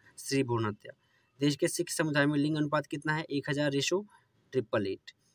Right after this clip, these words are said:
आर्थिक सुधार में भारत की जनसंख्या को किन दो भागों में बांटा जाता है? श्रमिक जनसंख्या में, अश्रमिक जनसंख्या में, दो में।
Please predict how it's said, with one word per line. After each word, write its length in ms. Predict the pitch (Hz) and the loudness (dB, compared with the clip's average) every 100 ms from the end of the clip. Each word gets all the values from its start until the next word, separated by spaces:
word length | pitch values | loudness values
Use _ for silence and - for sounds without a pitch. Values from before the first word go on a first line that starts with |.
| _ | _
आर्थिक 280 | - 123 165 | -4 -2 -2
सुधार 200 | 160 156 | 2 2
में 120 | 151 | 2
भारत 200 | 143 139 - | 4 2 2
की 60 | |
जनसंख्या 320 | 147 143 147 151 | -4 -2 -2 -4
को 60 | |
किन 180 | - 160 | -4 -4
दो 100 | 156 | 0
भागों 180 | 151 147 | 0 0
में 80 | 160 | 0
बांटा 200 | 147 151 | 0 -2
जाता 180 | 143 | -4
है? 40 | 165 | -2
श्रमिक 340 | - 131 139 | -2 -2 -4
जनसंख्या 420 | 147 156 160 165 | -4 -4 -2 -2
में, 80 | 165 | -2
अश्रमिक 420 | 123 127 135 147 | -2 -4 -2 -2
जनसंख्या 420 | 131 113 104 101 104 | -2 -6 -6 -8 -6
में, 160 | 107 | -6
दो 120 | 113 | -2
में। 120 | 117 | -2